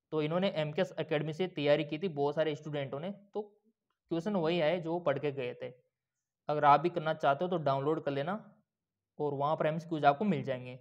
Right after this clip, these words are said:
रीना को बहुत बहुत धन्यवाद, रीना साहब को बहुत बहुत,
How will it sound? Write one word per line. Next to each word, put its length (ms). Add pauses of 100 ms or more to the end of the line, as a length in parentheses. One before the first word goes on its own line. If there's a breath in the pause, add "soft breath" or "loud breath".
(300 soft breath)
रीना 280
को 100
बहुत 220
बहुत 160
धन्यवाद, 640 (720)
रीना 260
साहब 240
को 80
बहुत 280
बहुत, 380